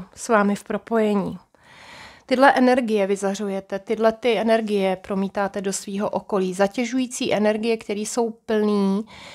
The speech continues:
neklidný energie člověka, který je tam pro vás jako velká zátěž, je tam extrémní úpadek, přetížení, syndrom zlomeného srdce, syndrom, eh, nenaplnění emocí.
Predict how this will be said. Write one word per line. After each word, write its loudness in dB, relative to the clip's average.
neklidný 0
energie 0
člověka, -6
který -2
je -2
tam -2
pro 2
vás 2
jako -6
velká 0
zátěž, -2
je -8
tam -10
extrémní -4
úpadek, -4
přetížení, -2
syndrom 2
zlomeného 0
srdce, -6
syndrom, 0
eh, -6
nenaplnění 0
emocí. -4